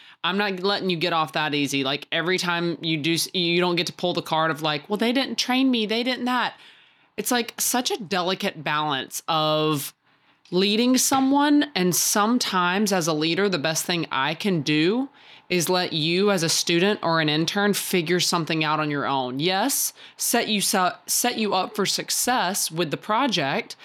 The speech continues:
give you the tools you need, give you, you know, the background knowledge and whatnot,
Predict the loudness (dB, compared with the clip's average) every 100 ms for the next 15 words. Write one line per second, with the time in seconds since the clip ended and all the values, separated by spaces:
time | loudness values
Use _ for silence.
0 | -20 -10 -2 0 0 0 2 4 4 4
1 | 2 2 2 2 0 0 2 2 4 2
2 | 2 0 0 0 0 -2 -2 0 0 2
3 | 0 0 -2 -2 0 0 0 0 0 0
4 | -4